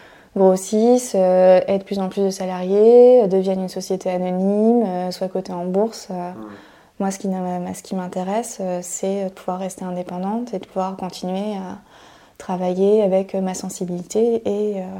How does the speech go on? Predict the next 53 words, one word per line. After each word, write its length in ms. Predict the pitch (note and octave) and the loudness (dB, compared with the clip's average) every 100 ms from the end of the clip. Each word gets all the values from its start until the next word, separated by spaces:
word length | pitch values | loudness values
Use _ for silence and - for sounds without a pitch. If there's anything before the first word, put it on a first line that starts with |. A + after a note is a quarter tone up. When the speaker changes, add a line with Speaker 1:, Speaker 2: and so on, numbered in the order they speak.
| G3 G#3+ _ - _ _ | -14 -18 _ -20 _ _
Speaker 1:
à 100 | G#3 | -6
la 120 | G3 | -6
fois 180 | F#3 G#3 | -4 -6
sur 160 | A3 F#3+ | -6 -8
mes 100 | F#3 | -8
projets 260 | - F#3 | -6 -6
de 40 | F#3+ | -8
commande 440 | - F3 F#3+ A#3 | -8 -6 -2 -2
et 60 | G3+ | -2
à 80 | F3+ | -6
la 100 | F#3 | -12
fois 160 | - | -12
sur 140 | - G3 | -12 -10
mes 80 | |
projets 260 | F#3 G3 G3 | -12 -12 -14
perso. 340 | G3 G3+ - G#3 _ _ _ | -14 -14 -14 -16 _ _ _
Speaker 2:
Mhm. 80 | A2 G#2 G2 _ _ _ _ _ | -18 -18 -20 _ _ _ _ _
D'accord. 420 | A2 A2+ G#2 F#2+ - - _ - - - _ _ _ _ _ _ _ _ _ _ - | -8 -4 -4 -6 -10 -20 _ -20 -20 -20 _ _ _ _ _ _ _ _ _ _ -10
Dernière 380 | C3 A2 A2 G#2 | 4 6 6 4
question, 440 | G#2 B2+ D3 C#3 | -2 0 0 2
euh, 560 | A2 G#2+ G#2 G#2 G#2 G#2+ - - - | 2 2 2 2 0 -2 -4 -8 -10
c'est 180 | - A2+ | -6 -4
quoi 120 | D#3+ | 2
ta 100 | D3 | 4
vision 280 | G#2+ G#2 G#2 | 4 4 6
à 40 | G2 | 8
l'argent 460 | G2+ G2 G2+ A2+ - _ _ _ _ - | 6 6 0 -4 -10 _ _ _ _ -6
dans 120 | F#2+ | -6
tout 120 | - | -4
ça ? 260 | - G2+ A2 _ _ | -4 -4 -6 _ _
Sachant 220 | - G#2+ | 0 0
que 160 | A2+ G#2+ | 0 0
t'es, 80 | F#2+ | 0
t'es 80 | G2+ | 0
dans 240 | G#2 G2+ | 2 4
un 20 | |
milieu 200 | G#2 G#2 G#2 | 2 2 0
publicitaire, 500 | G#2+ G2+ G#2 C3+ A2+ | -2 -2 4 6 6
donc, 240 | F#2+ - | 2 0
euh, 600 | F#2+ F#2 F#2 F#2 F#2+ F#2+ | 0 0 -2 -2 -4 -6
c'est 140 | F#2+ - | -8 -6
peut-être 220 | G2 - | -6 -4
un 40 | |
peu 140 | F#2+ F#2+ | -6 -6
plus 160 | - | -6
simple 360 | F#2 - A#2 A#2 | -6 -2 -4 -4
que 120 | - | -10
quand 120 | - | -8
tu 100 | F#2+ | -8
travailles 180 | - G#2 | 0 2
dans 80 | F#2+ | 4
le 60 | F#2+ | 2
milieu 220 | F#2+ G2 | 0 -2